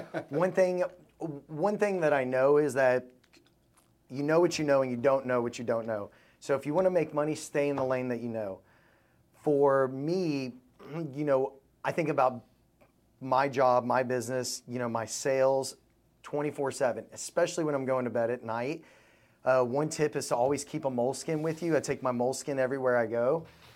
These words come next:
Speaker 2: Um, you should also have a moleskin right next to your bed because if you're like me or like ninety percent of the population, most of your thoughts will come to you late at night. You know, I don't really try and generate anything new because
Speaker 1: Mm-hmm.
Speaker 2: what I,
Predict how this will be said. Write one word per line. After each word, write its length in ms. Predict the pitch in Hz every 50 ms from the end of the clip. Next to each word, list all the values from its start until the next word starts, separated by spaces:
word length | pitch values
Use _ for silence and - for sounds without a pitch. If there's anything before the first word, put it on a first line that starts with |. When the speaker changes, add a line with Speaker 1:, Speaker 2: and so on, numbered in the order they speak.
| - -
Speaker 2:
Um, 420 | 131 123 123 120 117 117 117 123 123 127
you 100 | 127 123
should 160 | - 147 123
also 260 | 120 127 - - 151
have 120 | 131 131
a 60 | 131 127
moleskin 520 | 120 120 120 131 - - - 143 131 131
right 160 | 120 120 123 120
next 240 | 127 131 127 - -
to 60 | 135
your 120 | 120 117
bed 340 | 110 110 117 117 120 127 135
because 260 | 131 123 123 127 113
if 100 | 113 110 120
you're 120 | 123 117
like 280 | 117 117 120 120 120 123
me 180 | 123 123 123
or 140 | 131 120 117
like 280 | 113 117 117 113 117 -
ninety 240 | 123 117 117 117 117
percent 300 | 123 127 123 - 135 123
of 60 | 117
the 60 | 120
population, 720 | 113 123 120 120 - 123 113 117 117 117 117 - 139 127 123 - - - - - _ -
most 520 | 123 131 131 131 135 131 139 131 - -
of 120 | 147 120 117
your 120 | 123 123
thoughts 400 | 117 - 117 113 123 127 127 -
will 280 | 127 120 117 113 110 - _ _ _ _ _ _ _ _ _ _ _ _ _ _ - - -
come 200 | - 143 131 123
to 120 | - 135
you 80 | 139 127
late 180 | 123 123 120 123
at 120 | 127 104
night. 360 | 107 113 117 127 147 160 160 - - _ _ _ _ _ _ _ _ -
You 80 | 151 151
know, 60 | 156
I 80 | 143 139
don't 320 | 135 135 175 202 220 160
really 220 | 143 156 165 151 123
try 260 | - - 147 143 147
and 140 | 151 131 113
generate 460 | 101 110 147 165 170 147 131 127 120
anything 600 | 127 135 131 131 127 - 147 135 123 120 120 123
new 240 | 127 143 156 139 117
because 260 | 104 123 117 123 123
Speaker 1:
Mm-hmm. 80 | 117 143
Speaker 2:
what 100 | 170 147
I, 140 | 139 127